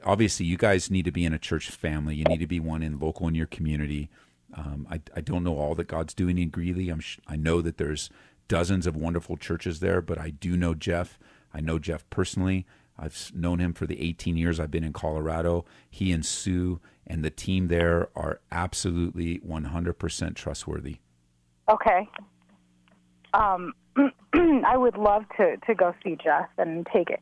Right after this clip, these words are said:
Speaker 2: my child, my little boy, to go see, uh, see him and, you know, have a word, and that would be
Speaker 1: That
Speaker 2: good.
Speaker 1: would be good. That would be a good
Speaker 2: Yeah.
Speaker 1: beginning.
Speaker 2: That'd be great.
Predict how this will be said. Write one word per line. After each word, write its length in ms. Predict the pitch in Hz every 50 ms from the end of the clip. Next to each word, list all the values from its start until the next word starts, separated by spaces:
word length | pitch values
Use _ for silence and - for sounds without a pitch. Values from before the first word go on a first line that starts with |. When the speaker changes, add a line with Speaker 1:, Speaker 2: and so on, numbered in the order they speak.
| - 202
Speaker 2:
my 260 | 208 208 202 185 175 - - - - - -
child, 340 | 196 165 160 - - 190 196
my 80 | 180 175
little 220 | 180 190 185 180
boy, 260 | 170 - 185 170 175 - - -
to 40 |
go 320 | 190 180 165 160 165 165 160 - - - - - - - - - - - _ _ _ -
see, 360 | 233 185 180 180 170 160 - -
uh, 160 | 110 117 - - _ -
see 120 | 240 190
him 340 | 185 196 175 156 156 156 160
and, 260 | 156 156 151 - - -
you 80 | 190
know, 300 | 170 156 151 156 - 185 - _ _ _ _ _ _ _ _ _ _ _ _ _ _ _ _ _ _ _ _ _ _ _ _ _ _ -
have 200 | - 220 202 185
a 60 | 190
word, 480 | 180 170 170 160 160 156 165 185 185
and 220 | 175 - 147 - - _ _ _ _ _ _ _ _ _ _ _ _ _ _ _ _ _ _ _ -
that 60 | 101
would 120 | 180 185 -
be 80 | 175 170
Speaker 1:
That 60 | 82
Speaker 2:
good. 60 | 82 76
Speaker 1:
would 80 | 78
be 80 | 90 95
good. 240 | - 202 110 117 - - _
That 120 | - 90
would 100 | 92 87
be 80 | 92 104
a 40 | 87
good 180 | 76 98 95
Speaker 2:
Yeah. 120 | 87 107 98
Speaker 1:
beginning. 320 | 98 101 98 92 87 82 - _ _ _ _ _ _ _ _ _ _ _ _ _ _ _
Speaker 2:
That'd 180 | - 196 196 185
be 100 | 202 180
great. 360 | - 185 175 156 156 151